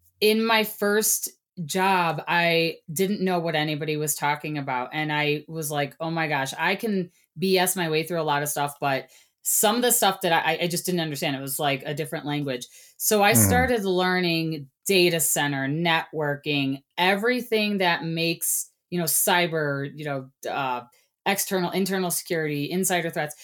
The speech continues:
Speaker 1: I started learning all about it because it helped me, it helped me in my career and my ability to talk shop with a lot of the guys that I was meeting. I also had to do it out of force because they thought I was stupid.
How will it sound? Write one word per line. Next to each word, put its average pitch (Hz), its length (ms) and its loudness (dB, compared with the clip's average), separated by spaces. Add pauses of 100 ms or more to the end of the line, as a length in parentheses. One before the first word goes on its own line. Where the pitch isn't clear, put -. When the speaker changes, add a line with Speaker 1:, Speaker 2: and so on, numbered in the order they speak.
(300)
Speaker 1:
I 190 80 6
started 226 380 4
learning 196 420 2
all 175 220 2
about 175 280 2
it 175 80 -2
because 170 300 -4 (140)
it 175 180 -4
helped - 480 -2
me, 240 180 -8
it 185 80 2
helped 220 220 0
me 254 180 -2
in 185 100 0
my 160 200 2
career 180 580 -2 (220)
and 185 100 -2
my 165 120 2
ability 170 500 2
to 165 80 -4
talk 165 320 -2
shop 170 480 0
with 170 320 0 (480)
a 196 80 4
lot 190 240 6
of 196 40 -2
the 185 80 0
guys 170 280 2
that 165 100 0
I 160 60 2
was 156 160 -6
meeting. 175 440 0 (360)
I 185 180 0 (240)
also 240 560 4
had 180 200 2
to 180 60 0
do 180 120 2
it 180 80 4
out 160 120 2
of 143 80 -4
force 160 440 -2
because 156 540 -4 (200)
they 170 120 0
thought 147 280 0
I 139 120 -2
was 135 160 -4
stupid. 123 680 -4